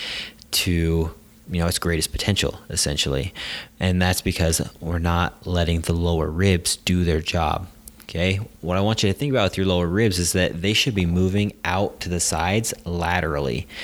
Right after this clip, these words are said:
And when they move out to the sides laterally, that increases the surface area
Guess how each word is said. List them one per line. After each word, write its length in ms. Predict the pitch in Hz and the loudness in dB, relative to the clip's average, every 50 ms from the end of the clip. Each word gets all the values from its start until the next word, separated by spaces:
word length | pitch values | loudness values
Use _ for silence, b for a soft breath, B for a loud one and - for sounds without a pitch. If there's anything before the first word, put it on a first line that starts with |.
| B B B B B - | B B B B B 0
And 100 | 92 95 | 2 2
when 120 | 95 95 | 4 4
they 120 | 92 92 92 | 4 4 4
move 180 | 98 101 98 - | 4 2 2 0
out 220 | - 90 107 113 113 | 0 0 0 0 0
to 140 | - - 110 | -2 -2 -2
the 80 | 101 92 | 0 0
sides 400 | - 101 90 85 85 82 - 85 | 0 0 0 0 0 -2 -4 -4
laterally, 680 | 87 90 90 92 113 120 110 98 90 90 87 87 87 | -4 -2 -2 0 0 0 2 2 2 2 2 0 -2
that 380 | 82 92 95 104 110 - - - | -2 0 0 2 0 0 -2 -4
increases 1120 | - 104 127 139 135 - - - 95 90 87 - - 90 80 78 87 98 - - - - - | 0 2 2 2 2 0 0 0 2 2 2 2 2 0 0 2 2 0 0 -2 -4 -6 -6
the 120 | 85 82 | -4 -2
surface 520 | - - - - 131 139 139 - 80 - | 0 0 2 2 0 0 0 0 -2 -2
area 680 | - - 78 82 80 78 78 78 78 82 95 107 107 - | -2 0 0 0 0 0 0 0 2 2 2 2 0 -2